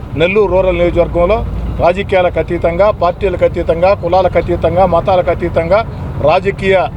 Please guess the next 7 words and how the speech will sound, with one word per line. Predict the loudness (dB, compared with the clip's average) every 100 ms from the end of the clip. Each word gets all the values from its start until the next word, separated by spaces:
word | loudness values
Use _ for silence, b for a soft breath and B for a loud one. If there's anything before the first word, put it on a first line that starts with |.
| -8 -6 -4 0
ద్వేషాలకు | 0 2 0 0 -2
అతీతంగా | -2 0 2 2 0 -2 -6 -2
అభివృద్ధి | -2 0 0 0 0
ధ్యేయంగా, | 0 0 2 0 0 -4 -6 -2
ప్రజా | 0 2 0
సంక్షేమమే | -2 -2 0 2 0 -2 -4 -4 -2
కర్తవ్యంగా | 0 0 0 0 0